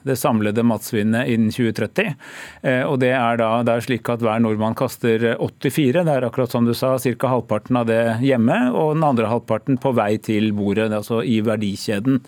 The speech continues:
Og der har vi et godt bransjesamarbeid med alle aktørene i matvarebransjen som virker i den forstand at det beveger seg i riktig retning, men alt for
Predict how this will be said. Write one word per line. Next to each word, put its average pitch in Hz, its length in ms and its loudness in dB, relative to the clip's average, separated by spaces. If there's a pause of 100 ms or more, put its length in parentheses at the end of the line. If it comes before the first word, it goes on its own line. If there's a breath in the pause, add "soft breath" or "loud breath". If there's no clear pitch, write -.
(400 loud breath)
Og 143 80 0
der 143 240 4
har 127 160 0
vi 139 80 2
et 139 180 -4
godt 156 380 -4
bransjesamarbeid 127 1040 0
med 135 300 2
alle 117 260 2
aktørene 113 480 0
i 127 80 0
matvarebransjen 110 800 -2
som 127 300 0 (500 loud breath)
virker 170 460 0
i - 20 -2
den 147 160 2
forstand 131 400 0
at 123 160 -2
det 139 80 -2
beveger 123 320 0
seg 143 160 -2
i 151 80 -2
riktig 151 240 -2
retning, 180 400 0
men 147 240 0
alt 117 160 -2
for 139 320 -2